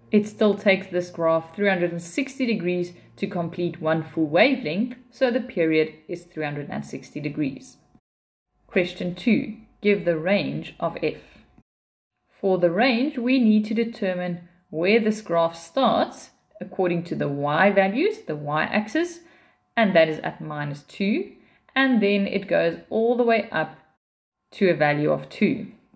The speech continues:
Therefore, the range will be all y values between minus two and two.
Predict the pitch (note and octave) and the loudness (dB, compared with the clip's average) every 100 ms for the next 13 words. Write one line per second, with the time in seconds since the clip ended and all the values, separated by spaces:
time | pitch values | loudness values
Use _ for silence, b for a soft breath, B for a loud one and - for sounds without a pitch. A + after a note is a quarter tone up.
0 | _ _ _ _ _ _ _ - E3+ E3 | _ _ _ _ _ _ _ -6 0 0
1 | E3 B3 F#4 G4+ - - F3+ F3 E3+ F3+ | 0 0 0 -2 -14 -2 0 2 4 4
2 | F#3+ F#3+ F#3+ F3+ E3 E3 E3 - - B3 | 2 0 0 -2 -2 -6 -6 -10 0 4
3 | D4 B3+ E3+ D#3+ D#3 D3+ D3 D3 D#3+ - | 4 2 0 -2 0 -2 -2 -6 -8 -8
4 | _ D#3+ - - G#3+ G3 F#3 E3+ - D#3 | _ -18 -18 -4 0 2 2 -2 -4 -8
5 | D3+ D3+ D3 D3 - - D3+ C3+ - - | -4 -2 -2 -4 -10 -6 -4 -4 -8 -10
6 | D3+ C#3+ - - F#3 C4+ | -8 -8 -10 -4 0 0